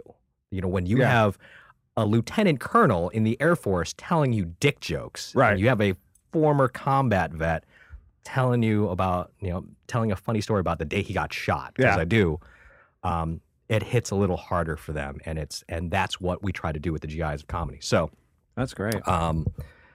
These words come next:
Speaker 1: w-, before I'd created the tour,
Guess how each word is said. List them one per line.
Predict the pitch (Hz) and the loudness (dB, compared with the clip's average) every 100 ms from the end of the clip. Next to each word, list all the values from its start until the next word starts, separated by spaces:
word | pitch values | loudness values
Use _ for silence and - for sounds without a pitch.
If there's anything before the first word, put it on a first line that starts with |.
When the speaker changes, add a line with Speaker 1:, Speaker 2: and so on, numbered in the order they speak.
| _ _ - | _ _ -10
Speaker 1:
w-, | 92 - _ _ - - _ _ 127 | -8 -8 _ _ -16 -16 _ _ -4
before | 104 - 170 190 | -2 0 4 4
I'd | 127 90 | 4 2
created | - 92 85 80 | 0 -2 0 -2
the | 71 | -6
tour, | - 78 76 76 | -10 -8 -6 -6